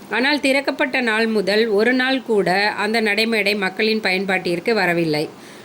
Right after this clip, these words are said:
நடைமேடை அமைக்கப்பட்ட பகுதி முழுவதும் மின்விளக்குகள் அமைக்கப்படவில்லை.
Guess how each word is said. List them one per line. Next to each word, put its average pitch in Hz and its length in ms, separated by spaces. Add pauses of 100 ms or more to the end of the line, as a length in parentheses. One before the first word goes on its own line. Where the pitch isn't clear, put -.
(120)
நடைமேடை 254 600
அமைக்கப்பட்ட 220 640
பகுதி 208 360
முழுவதும் 202 540
மின்விளக்குகள் 220 720
அமைக்கப்படவில்லை. 170 800